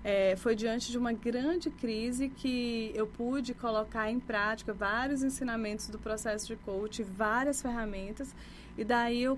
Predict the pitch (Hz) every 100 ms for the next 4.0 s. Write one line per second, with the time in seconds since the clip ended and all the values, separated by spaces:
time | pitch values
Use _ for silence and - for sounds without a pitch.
0 | 269 254 269 277 285 277 247 247 247 302
1 | 320 339 330 285 233 233 285 - - -
2 | - - 214 208 208 - 233 247 262 -
3 | 233 247 285 - 269 247 247 240 262